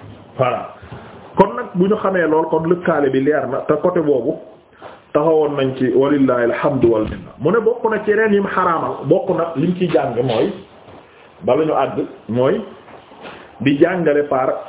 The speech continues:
joxe ay loo xam ne day neex a takk. Gis nga Yonent bi alayhi salaatu salaam, moo tax am na ci yenn riwaay dana da leen a tere ñett, da leen a xaraamal ñett.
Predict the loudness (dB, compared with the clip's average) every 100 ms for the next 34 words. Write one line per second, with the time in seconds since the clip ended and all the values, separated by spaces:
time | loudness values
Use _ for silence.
0 | -10 0 2 2 0 2 2 2 0 0
1 | 2 2 2 0 -2 -4 -4 -6 -10 -14
2 | -14 -12 -10 -10 -12 -18 -20 -20 -20 -20
3 | -20 -6 0 2 4 2 0 0 0 0
4 | 0 -2 0 0 0 0 0 -2 0 0
5 | 2 0 2 2 2 2 2 0 0 0
6 | 0 0 0 0 0 -2 -2 -2 2 2
7 | 2 0 0 0 -2 -2 0 0